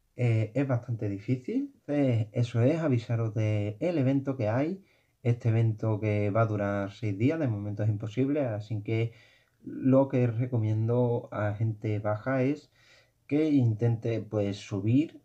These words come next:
nivel, subir, subir y intentarlo más adelante o uno de los últimos días, a ver si se puede ir pasando la stage, es decir,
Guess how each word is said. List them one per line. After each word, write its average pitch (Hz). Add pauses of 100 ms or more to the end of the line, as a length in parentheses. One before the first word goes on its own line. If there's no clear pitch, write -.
nivel, 117
subir, 104
subir 117
y 139
intentarlo 120
más 120
adelante 117
o 143
uno 120
de 117
los 113
últimos 117
días, 120
a 127
ver 113
si -
se 110
puede 110
ir 113
pasando 107
la 95
stage, 120
es 101
decir, 104